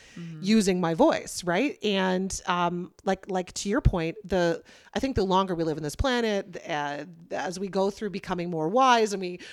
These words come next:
Speaker 2: we're growing and we're maturing, like, we start recognizing these little things in ourselves, but it takes a long time to, like,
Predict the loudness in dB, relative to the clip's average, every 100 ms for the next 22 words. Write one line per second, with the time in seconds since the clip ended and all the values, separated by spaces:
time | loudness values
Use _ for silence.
0 | -2 0 6 6 6 4 -2 -2 0 2
1 | 2 0 -2 -4 -2 0 -2 -2 -2 -2
2 | -2 -2 -4 -2 -2 -2 -2 0 0 -2
3 | 0 -2 -2 -8 -8 -4 -2 -2 0 0
4 | 2 0 -2 -4 -2 -2 -4 -4 -4 -4